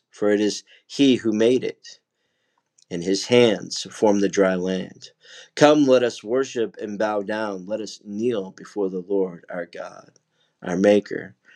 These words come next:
for he is our God, and we are the people of his pasture, the sheep of his hands." The first reason you should sing to God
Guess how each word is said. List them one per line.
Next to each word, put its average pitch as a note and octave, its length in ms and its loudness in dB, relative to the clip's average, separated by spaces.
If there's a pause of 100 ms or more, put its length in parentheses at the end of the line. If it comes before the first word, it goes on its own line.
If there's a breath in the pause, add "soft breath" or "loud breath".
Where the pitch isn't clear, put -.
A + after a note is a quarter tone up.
for - 140 -4
he A2+ 160 6
is G#2+ 120 2
our G#2+ 160 4
God, G2 540 -2 (480)
and F#2+ 160 -8
we A#2 160 4
are F#2 160 0
the F#2 80 -4
people G#2+ 320 -6
of G2 80 -4
his G#2 180 -6
pasture, - 640 -12 (480)
the - 120 -4
sheep - 500 -2 (180)
of - 160 -16
his D#2 160 -6
hands." - 480 -12 (1040 loud breath)
The - 60 -10
first G3 240 6
reason B2+ 220 4
you A2 100 -2
should G#2 100 -6
sing B2 240 -2
to G#2+ 80 0
God G2+ 480 -2